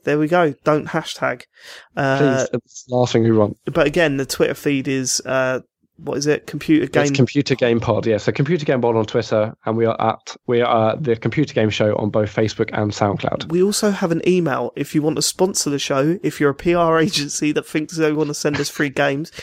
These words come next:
Speaker 1: if you wanna send us money, what is the, <laughs> what's the email address?
Speaker 2: Um, fuck, that is a really good question.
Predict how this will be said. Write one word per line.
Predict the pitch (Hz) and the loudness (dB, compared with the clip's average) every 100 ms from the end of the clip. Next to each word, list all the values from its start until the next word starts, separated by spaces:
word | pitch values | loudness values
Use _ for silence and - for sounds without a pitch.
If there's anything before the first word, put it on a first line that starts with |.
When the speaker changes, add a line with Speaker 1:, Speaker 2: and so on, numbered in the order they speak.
| - - | -12 -10
Speaker 1:
if | - | -2
you | 143 | 0
wanna | 151 | 2
send | - 151 | 2 2
us | 147 - | 2 2
money, | 151 139 113 - _ | 0 0 -4 -8 _
what | 143 147 147 | 0 2 2
is | 139 | 0
the, | - 156 | 2 2
<laughs> | - | 4
what's | 175 135 | 2 2
the | 170 156 | 2 4
email | 151 143 135 | 4 2 0
address? | 127 127 123 - - - - - - _ _ _ _ _ 202 247 _ 117 | 0 -2 -4 -10 -12 -20 -20 -20 -20 _ _ _ _ _ -2 -2 _ -2
Speaker 2:
Um, | 127 131 131 131 127 127 117 - _ - | 2 2 2 2 0 0 -2 -8 _ -2
fuck, | 143 - - - | 0 0 -6 -4
that | 120 | -2
is | 113 | 0
a | 120 | 0
really | 120 113 | 0 0
good | 117 | -2
question. | - 117 - - | 0 -2 -4 -12